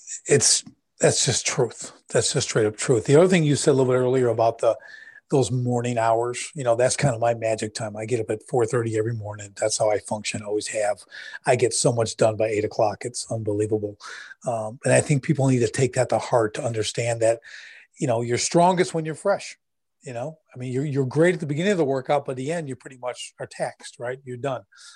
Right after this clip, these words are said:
So that twelve, fourteen, sixteen hour day, you really not being productive at the end. You're either, you're either hiding, okay, from other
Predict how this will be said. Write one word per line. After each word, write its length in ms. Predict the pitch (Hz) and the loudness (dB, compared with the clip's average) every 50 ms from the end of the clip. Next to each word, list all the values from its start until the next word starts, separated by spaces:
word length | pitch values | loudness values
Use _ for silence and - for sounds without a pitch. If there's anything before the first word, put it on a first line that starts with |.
| _ | _
So 180 | _ - - 131 | _ -10 -8 -4
that 300 | 120 127 123 123 - _ | -2 -2 -4 -4 -6 _
twelve, 360 | - - 147 143 139 143 143 - _ | -8 -4 -2 0 0 -2 -4 -6 _
fourteen, 400 | 151 139 139 - - 139 135 123 | -8 -8 -8 -8 -12 -14 -14 -12
sixteen 420 | - - - 135 - - 143 135 131 | -12 -12 -12 -12 -12 -12 -8 -6 -4
hour 240 | 127 127 117 117 | -4 -2 -4 -4
day, 460 | 117 117 156 160 156 139 127 123 120 - - - - _ _ _ | -4 0 2 2 4 4 2 -2 -4 -8 -14 -20 -20 _ _ _
you 180 | 151 147 147 139 | -6 -4 -4 -4
really 400 | 127 127 135 151 160 151 165 143 | -4 -2 -2 -2 0 0 -2 0
not 260 | 135 135 131 123 - | 0 0 0 0 -2
being 220 | - 131 120 107 | -6 -8 -8 -10
productive 520 | - - 120 - 107 104 - - - 107 - | -10 -10 -8 -6 -6 -6 -8 -10 -14 -12 -10
at 120 | 104 98 | -12 -12
the 160 | - 117 110 104 | -10 -12 -12 -10
end. 120 | 101 98 _ _ _ _ _ _ _ _ _ - - | -12 -12 _ _ _ _ _ _ _ _ _ -8 -4
You're 200 | 143 143 151 180 | 0 2 4 4
either, 240 | 180 175 151 123 147 | 4 4 2 0 -2
you're 240 | 156 147 147 170 196 | -4 0 2 2 4
either 180 | 214 190 160 | 4 4 2
hiding, 680 | 123 - - - 196 196 185 123 117 110 113 143 185 175 _ _ _ _ _ - | 0 0 0 0 0 0 0 -2 -6 -12 -18 -20 -20 -20 _ _ _ _ _ -18
okay, 420 | 123 110 - 135 120 120 143 147 - _ _ _ _ - | -18 -12 -10 -8 -8 -8 -10 -12 -14 _ _ _ _ -4
from 160 | 160 143 127 | -2 -2 0
other 340 | 127 135 139 156 151 139 | 0 0 2 2 0 0